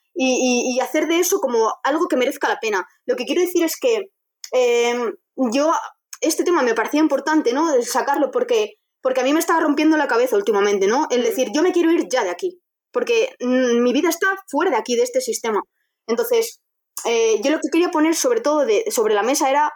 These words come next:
Speaker 1: esa sensación, ¿no? De decir, nos estamos dando cuenta de que quizá estamos adelantándonos a que este sistema ya no funciona, pero no funciona de manera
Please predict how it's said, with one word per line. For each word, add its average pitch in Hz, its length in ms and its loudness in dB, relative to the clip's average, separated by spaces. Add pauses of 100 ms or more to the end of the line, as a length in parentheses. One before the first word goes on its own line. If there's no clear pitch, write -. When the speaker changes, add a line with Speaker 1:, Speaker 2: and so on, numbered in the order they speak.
(300)
Speaker 1:
esa 320 200 -2
sensación, 220 560 0
¿no? 247 120 2
De 247 80 4
decir, 220 440 0 (320)
nos 240 140 -2
estamos 277 300 2
dando 320 200 4
cuenta 339 300 2
de 294 100 2
que 226 140 0
quizá 220 260 -2
estamos 262 480 0
adelantándonos 311 840 2
a 208 200 -2
que 208 300 2
este 269 260 0
sistema 370 440 2 (720)
ya 277 140 -2
no 285 100 0
funciona, 208 600 -2
pero 240 140 -2
no 254 80 2
funciona 349 320 2
de 294 80 2
manera 302 380 0